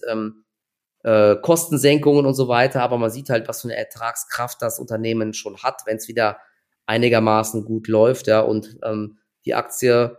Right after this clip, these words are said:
jetzt steht sie, stehen wir bei hundert, sie war mal bei sechshundert, im Tief waren wir bei unter achtzig, vor kurzem ist sie bis hundertfünfzig hochgelaufen, also das Ding ist, <laughs> es ist ein, das ist das Problem, die, die Liquidität ist sehr gering aktuell, es ist ein, äh,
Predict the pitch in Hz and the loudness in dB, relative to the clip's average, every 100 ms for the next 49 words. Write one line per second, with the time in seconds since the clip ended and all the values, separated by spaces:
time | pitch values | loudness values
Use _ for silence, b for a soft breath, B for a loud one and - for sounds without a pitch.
0 | _ 120 - 131 120 - 131 123 113 127 | _ -2 2 -2 -2 -2 0 2 2 2
1 | 160 156 151 - b b _ - 110 117 | 2 2 2 -2 b b _ -4 2 2
2 | 127 123 120 113 110 110 117 165 - 160 | 4 2 4 4 4 2 2 2 2 0
3 | 160 151 151 - b b _ 135 127 135 | 4 4 4 0 b b _ -4 -4 -4
4 | 151 147 131 135 123 131 123 - 139 - | -4 0 2 4 4 2 0 0 -2 -4
5 | - 151 151 - _ _ - 131 156 156 | 2 2 0 -14 _ _ -6 2 4 4
6 | 139 139 139 143 135 156 156 147 165 - | 2 -2 -2 -2 -2 -2 -2 -2 -6 -8
7 | 151 147 147 151 143 135 135 131 117 113 | -2 0 0 2 4 6 4 0 0 -2
8 | 113 131 131 123 - 147 113 139 - - | -2 -4 -4 -8 -8 -8 -8 -12 -20 -14
9 | - 131 147 135 127 127 - 120 131 135 | -6 -4 -2 0 0 -2 -6 -6 -2 -2
10 | - 127 127 143 151 - 123 123 120 131 | -2 -6 2 2 2 -4 -6 -6 -4 -8
11 | 127 120 139 143 - - 131 143 147 127 | -6 -4 -4 -6 -10 -2 0 0 -2 -8
12 | 139 - - 113 110 117 139 - _ _ | -8 -8 -10 -4 2 4 2 -4 _ _
13 | - - - 131 143 123 127 127 123 117 | -14 -8 -6 -4 0 2 2 0 0 0
14 | 113 | -2